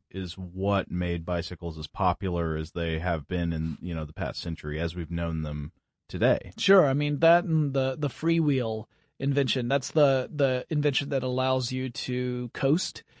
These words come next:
Speaker 2: where, you know, you pedal and pedal and pedal, and then you just stop pedaling and your wheels can keep on going. Uh, that's different from fixed gear, which we'll talk about a little bit later. It's kind of interesting. Uh, but it's really kind of,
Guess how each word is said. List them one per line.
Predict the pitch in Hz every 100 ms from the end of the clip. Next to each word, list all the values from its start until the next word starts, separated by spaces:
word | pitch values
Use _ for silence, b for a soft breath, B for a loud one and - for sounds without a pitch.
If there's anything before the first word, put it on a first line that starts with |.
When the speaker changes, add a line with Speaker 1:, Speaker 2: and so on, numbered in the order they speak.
| b b -
Speaker 2:
where, | 131 131
you | 127 139
know, |
you | 131
pedal | 127 160 147 143
and | 139
pedal | 147 139
and | 131
pedal, | 147 139
and | 139
then | 139
you | 131
just | 139 -
stop | 147 131
pedaling | 147 139 143 147
and | 139 131
your | 127
wheels | 123 135 147 139
can | - 135
keep | - 151
on | 147 143 139
going. | 143 156 156 B B B B
Uh, | 120 123
that's | 127 147 -
different | 147 165 165 131
from | 139
fixed | 123 147 - 139
gear, | 131 127
which | 131 -
we'll | 123
talk | 127 120
about | 127 127
a | 120
little | 135
bit | 131 120
later. | 143 143 120
It's | 120 -
kind | - 135
of |
interesting. | 127 120 120 123 117 120 123 -
Uh, | 127 120
but | 135 143 139 - b b b b -
it's | 160 - -
really | 170 165 180 180 165
kind | 151 170 160
of, | 151